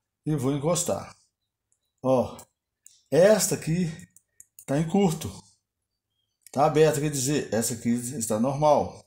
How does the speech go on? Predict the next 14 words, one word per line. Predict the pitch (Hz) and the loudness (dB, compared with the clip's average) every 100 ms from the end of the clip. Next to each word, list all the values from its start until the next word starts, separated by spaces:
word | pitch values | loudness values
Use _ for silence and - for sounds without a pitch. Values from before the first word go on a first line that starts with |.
| 101 | -6
né? | 110 131 | -4 -4
Provavelmente | 101 110 120 113 120 | -4 -2 -2 -2 -2
tá | 135 | -2
normal. | 175 135 92 | 0 0 0
Essa | 113 135 151 - 196 - - _ _ _ | 0 0 0 -2 -6 -8 -20 _ _ _
está | 143 151 | 0 4
aberta, | 175 160 131 131 | 6 6 2 2
então | 156 165 | -2 2
por | 196 170 | 2 4
isso | 175 196 - | 2 2 0
que | 196 208 | 0 0
não | 208 | 0
tá | 208 | 0
dando | 190 175 175 170 | 2 2 2 -2